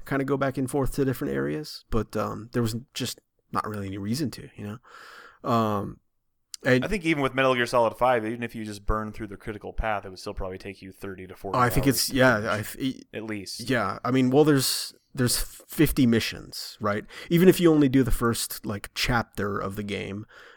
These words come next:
Speaker 1: uh, which you could fairly con-, encapsulate and say that that's, that in itself is,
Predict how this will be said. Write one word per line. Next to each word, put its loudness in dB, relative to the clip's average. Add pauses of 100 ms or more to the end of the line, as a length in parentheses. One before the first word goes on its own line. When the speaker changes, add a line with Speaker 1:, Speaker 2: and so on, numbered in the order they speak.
Speaker 1:
uh, -2
which 0
you 0
could 2
fairly 6
con-, -4
encapsulate -4
and -6
say 0
that -6
that's, -2
that 0
in -2
itself -2
is, -4